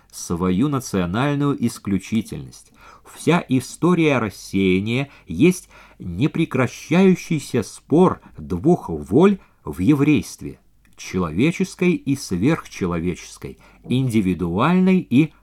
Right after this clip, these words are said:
народной. Те требования, которые национальная воля предъявляла к отдельной личности, были столь беспощадны, почти выше человеческих сил,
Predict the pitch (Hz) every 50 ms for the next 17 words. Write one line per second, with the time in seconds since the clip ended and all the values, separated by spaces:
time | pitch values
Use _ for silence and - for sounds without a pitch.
0 | _ - 87 87 92 101 107 107 101 120 120 101 95 82 73 69 65 65 _ _
1 | _ _ _ _ _ _ _ _ - - - - - _ _ - - 208 240 240
2 | - 135 123 135 139 117 127 135 135 135 135 143 143 139 131 131 113 - 165 185
3 | 185 170 156 143 127 - - - 113 110 123 165 185 185 170 151 120 107 98 95
4 | 139 165 160 156 143 - 117 127 135 117 113 120 117 101 107 117 151 165 151 127
5 | 107 - - - 92 87 80 82 131 151 151 135 117 101 90 85 90 87 80 -
6 | - 107 95 - - - 104 82 95 113 113 104 - - 156 151 123 104 117 113
7 | - - 101 95 - - - - - 104 98 98 95 98 107 104 - 98 92 -
8 | - - 139 127 98 82 95 131 151 135 - - 101 - - 95 90 90 90 104
9 | 123 123 - - - - 185 170 - - - - 101 113 135 143 139